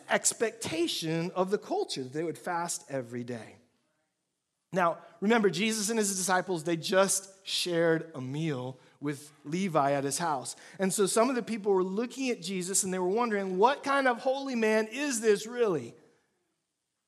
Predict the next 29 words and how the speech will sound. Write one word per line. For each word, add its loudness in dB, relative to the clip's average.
If 0
most 4
devoted 4
religious 0
folks -6
fast -4
like -6
this, -6
what's -8
up -4
with -14
Jesus -8
and -12
his -12
disciples?" -16
Now, 2
we -4
already 0
know 0
that -4
something's -8
different -4
about -8
Jesus. -8
He's -8
not -2
just -10
a -14
regular -10